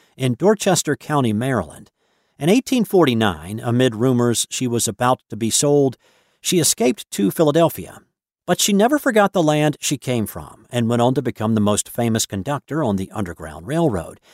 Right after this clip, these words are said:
helping more than seventy people follow the same path along Maryland's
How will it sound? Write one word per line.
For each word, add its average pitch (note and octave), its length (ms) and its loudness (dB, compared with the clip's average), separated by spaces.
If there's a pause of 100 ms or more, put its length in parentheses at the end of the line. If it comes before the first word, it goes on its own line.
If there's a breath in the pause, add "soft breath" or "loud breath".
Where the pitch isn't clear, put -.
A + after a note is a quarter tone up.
(220 soft breath)
helping D#3 340 0
more C#3 220 4
than A2 160 0
seventy A3+ 440 -2
people D3+ 360 -2
follow C3 320 0
the G#2 120 -4
same G3 320 0
path C#3+ 380 -4
along B2 400 0
Maryland's A#2 500 0